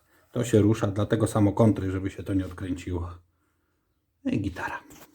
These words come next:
Zawleczka w śrubie. <clears throat> Też ze zwykłej rdze-, rdzewnej stali. Dzięki temu już zardzewiała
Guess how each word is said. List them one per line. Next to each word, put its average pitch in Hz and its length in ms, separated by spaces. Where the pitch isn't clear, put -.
Zawleczka 127 480
w - 60
śrubie. 139 560
<clears throat> - 1200
Też 123 180
ze 113 160
zwykłej 110 480
rdze-, 110 500
rdzewnej 110 600
stali. 117 480
Dzięki 113 240
temu 110 240
już 107 80
zardzewiała 110 680